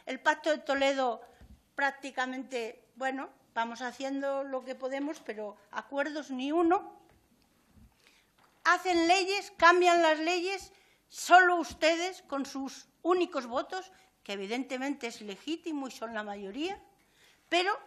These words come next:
luego ni siquiera los cumplen. Por ejemplo, nos, el año pasado, cuando les preguntamos por qué no nos explicaban y no nos es-, no nos decían cuáles eran las proyecciones que llevaban a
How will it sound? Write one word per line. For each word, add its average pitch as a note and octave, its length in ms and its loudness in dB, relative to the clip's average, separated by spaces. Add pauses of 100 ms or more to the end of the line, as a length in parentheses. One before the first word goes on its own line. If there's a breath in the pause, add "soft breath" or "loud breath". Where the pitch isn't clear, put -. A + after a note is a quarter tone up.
(180)
luego G4 280 0 (100)
ni G4+ 100 0
siquiera F#4+ 440 -4
los G4 140 -6
cumplen. D4+ 600 -6 (160)
Por D4 140 0
ejemplo, D#4+ 540 -2 (480 soft breath)
nos, C#4+ 420 -4
el C#4 160 -4
año G#4+ 280 2
pasado, F#4 340 0
cuando D#4+ 360 2
les D4 200 -4
preguntamos D4 960 2 (520 soft breath)
por C#4 240 0
qué F4 140 6
no F4+ 140 6
nos D4+ 260 0
explicaban B3 880 6 (380 soft breath)
y C#4 160 0
no D4 200 4
nos D#4+ 280 4
es-, - 280 -6
no B3 380 2
nos A#3 360 0 (340)
decían A#3 640 -2 (380 soft breath)
cuáles C4 360 -4
eran D#4+ 240 2
las B3 160 -4
proyecciones B3+ 760 -6
que A3 180 -10
llevaban A3 540 0 (540 soft breath)
a A3 260 2